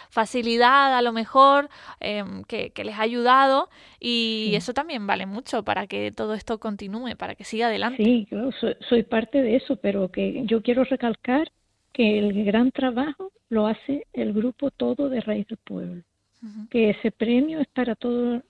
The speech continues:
Speaker 2: toda la gente de Raíz del Pueblo.
Speaker 1: Pues en esa entrega que va a ser en la tarde del viernes día veinticuatro de octubre, dentro de la programación de la feria, a ver si la vemos a usted también por allí.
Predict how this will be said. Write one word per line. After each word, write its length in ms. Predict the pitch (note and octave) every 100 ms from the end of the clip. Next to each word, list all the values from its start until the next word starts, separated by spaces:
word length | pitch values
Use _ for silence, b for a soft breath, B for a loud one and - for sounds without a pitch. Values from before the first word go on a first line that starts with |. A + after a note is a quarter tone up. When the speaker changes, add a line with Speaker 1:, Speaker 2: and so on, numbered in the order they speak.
| _
Speaker 2:
toda 260 | - A3+ A3+
la 420 | G#3 G#3 G3 G3 -
gente 220 | G3 - G#3
de 80 |
Raíz 260 | G#3 G3+ F3+
del 120 | F#3+
Pueblo. 420 | - E3 D#3 - - _ _ - B B B
Speaker 1:
Pues 140 | A#3 A#3
en 80 | A#3+
esa 180 | A#3+
entrega 380 | C4+ C4 C#4+ A#3+
que 100 | A3
va 80 | G#3+
a 40 | A3+
ser 240 | C#4+ B3+
en 140 | G#3 G#3
la 140 | G#3
tarde 460 | B3 B3+ A#3 G#3 G3+
del 540 | G3+ G3+ G3 G3 G3
viernes 540 | F#3+ A3+ C#4 C4+ C4 B3
día 200 | C4+ B3
veinticuatro 920 | A#3+ A3+ A#3 G#3+ B3 B3+ A#3+ A#3 G#3
de 240 | G#3 G#3
octubre, 540 | G3+ - D4 D#4 C4 D4 B B B
dentro 280 | A3+ A3+ A#3+
de 100 | A#3
la 320 | A#3 A3+ A3+ A3
programación 640 | A#3+ A#3 A3+ A3+ B3+ A#3+
de 60 | A#3+
la 100 | A#3
feria, 400 | - C4+ C4 C#4+ B B B
a 80 | A3
ver 100 | A3+
si 100 | C4
la 100 | B3
vemos 300 | A3 G#3 G#3
a 80 | G#3+
usted 280 | G#3 - G#3+
también 320 | F#3+ G3 F#3+
por 120 | G3 F#3
allí. 280 | G#3 C#4